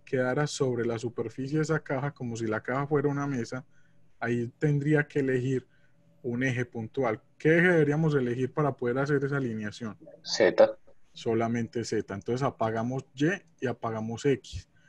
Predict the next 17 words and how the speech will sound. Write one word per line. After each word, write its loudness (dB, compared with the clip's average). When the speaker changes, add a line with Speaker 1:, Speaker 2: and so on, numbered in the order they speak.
Speaker 1:
Ahora 4
bien, 2
otra 0
cosa 0
importante -2
acá. -2
Todos 6
los 6
objetos 0
básicamente 0
se 0
dividen 0
en -2
máximo, -2
centro -4
y -2
mínimo. -4